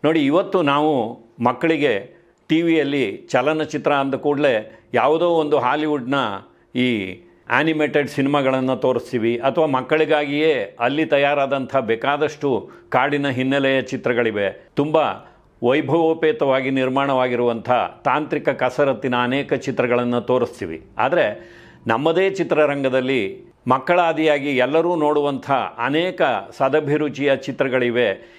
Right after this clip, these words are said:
ಇವತ್ತಿನ ಮಕ್ಕಳಿಗೆ ಇಂಥ ಚಿತ್ರಗಳನ್ನು ತೋರಿಸಿದ್ರೆ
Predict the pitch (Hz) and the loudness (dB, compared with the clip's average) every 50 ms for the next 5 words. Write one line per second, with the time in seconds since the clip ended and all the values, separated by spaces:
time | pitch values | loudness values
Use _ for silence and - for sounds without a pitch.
0 | - - 139 143 185 202 - - 190 180 165 147 143 139 - - 170 165 143 160 | -4 -2 0 2 2 2 0 0 -2 0 0 0 -2 -2 0 0 -2 0 2 2
1 | 143 123 123 127 - - 139 147 156 156 165 175 170 170 - 156 - 165 160 160 | 2 2 0 -2 -6 -6 -4 -4 -2 0 0 0 0 0 -4 -4 -2 -2 0 0
2 | 156 160 160 156 151 151 143 147 - 147 165 165 - - 156 143 127 120 104 98 | 0 0 0 0 0 -2 -2 0 2 2 2 2 0 -2 -4 0 0 2 0 0
3 | 113 - - - | -2 -6 -14 -20